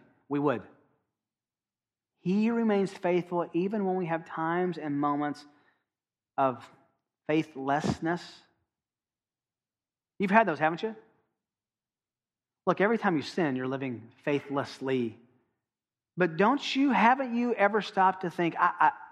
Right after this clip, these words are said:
I, I, I do believe this, don't I? This is supernatural. I, I really, I really do believe this." I remember having some crises in a,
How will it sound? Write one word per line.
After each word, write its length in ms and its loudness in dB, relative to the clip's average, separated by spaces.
I, 60 -2
I, 120 -4
I 120 6
do 240 2
believe 340 4
this, 220 -6
don't 200 -6
I? 220 -10
This 200 0
is 100 0
supernatural. 840 2
I, 200 6
I 80 6
really, 420 2
I 80 6
really 320 4
do 160 2
believe 340 4
this." 220 -4
I 60 2
remember 260 0
having 180 0
some 180 -6
crises 680 -2
in 100 -6
a, 100 -8